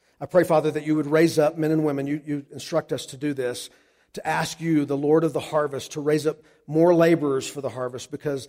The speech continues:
the harvest is plentiful, but the laborers are few. And so in Jesus' name, I ask you, Lord, to move in the hearts of your people, that every person here would discover that part of their growth as a Christ follower, part of them becoming who you meant them to be,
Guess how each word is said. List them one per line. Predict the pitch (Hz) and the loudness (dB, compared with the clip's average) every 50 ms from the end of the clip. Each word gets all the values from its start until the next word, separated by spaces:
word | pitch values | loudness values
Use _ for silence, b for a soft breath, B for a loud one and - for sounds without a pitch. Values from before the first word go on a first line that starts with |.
| B B B | B B B
the | 151 135 | -6 -6
harvest | - - 165 160 160 165 156 160 - | -4 -2 -2 0 0 0 0 -2 -4
is | 147 - - | -10 -10 -12
plentiful, | - - 165 165 156 135 - - 135 127 | -8 -4 -2 -2 -2 -2 -4 -8 -10 -10
but | 123 135 139 - _ b b b b | -8 -10 -10 -10 _ b b b b
the | b 135 | b -6
laborers | 131 139 143 143 139 147 143 135 110 | -2 0 0 0 0 -2 -4 -4 -6
are | 139 120 | -8 -12
few. | - - 160 147 143 | -12 -10 -10 -10 -10
And | 135 120 | -10 -10
so | - 147 131 | -8 -8 -6
in | 131 135 | -6 -8
Jesus' | 131 113 143 156 147 139 151 - - 135 | -8 -8 -8 -8 -8 -8 -10 -12 -12 -12
name, | 135 131 131 131 127 131 | -12 -12 -12 -12 -12 -12
I | 120 131 131 | -12 -12 -10
ask | 127 135 135 131 - - | -10 -10 -12 -12 -12 -12
you, | 147 | -12
Lord, | 127 123 123 127 123 - | -10 -10 -10 -12 -12 -12
to | 135 | -10
move | 131 135 139 135 | -8 -8 -8 -8
in | 139 135 | -8 -10
the | 123 | -12
hearts | - - 131 131 127 - - | -12 -10 -10 -12 -12 -12 -16
of | 131 123 | -18 -16
your | 135 | -16
people, | 127 _ - 127 117 _ 117 104 107 _ _ _ _ _ _ _ _ _ _ _ _ _ _ _ _ _ _ - | -16 _ -14 -14 -14 _ -16 -18 -18 _ _ _ _ _ _ _ _ _ _ _ _ _ _ _ _ _ _ -4
that | 147 143 | 0 2
every | 151 156 180 185 | 2 4 4 4
person | 185 - 185 180 - 185 165 | 4 2 0 -2 0 -2 -4
here | 127 135 156 147 143 | -2 0 0 0 0
would | 143 147 | 0 -2
discover | 139 147 - - - 175 160 147 147 139 127 B B B B | -2 -4 -6 -2 0 2 2 2 2 -2 -4 B B B B
that | 160 160 - | -6 -4 -4
part | - - 185 180 175 | -2 0 2 2 4
of | 175 156 | 4 2
their | 165 156 | 2 0
growth | 139 127 143 156 160 170 165 | 0 2 2 4 4 4 4
as | 175 151 127 | 0 -4 -6
a | 147 | -8
Christ | - - - 160 165 156 - - | -10 -6 -2 -2 -2 -2 -2 -2
follower, | 156 139 131 135 127 127 | -2 -2 0 -2 -2 -4
part | 127 - - 175 170 | -8 -8 -6 -6 -4
of | 165 151 | -4 -2
them | 160 156 | -4 -4
becoming | 151 147 - - - 175 175 165 147 | -4 -6 -8 -8 -6 -4 -2 -4 -4
who | 123 139 | -4 -4
you | 156 156 147 | -4 -2 -2
meant | 151 156 170 175 | 0 -2 -2 -2
them | - 180 170 | -2 -4 -4
to | - 156 | -6 -6
be, | 131 127 127 127 127 127 | -2 -2 -2 -2 -2 -6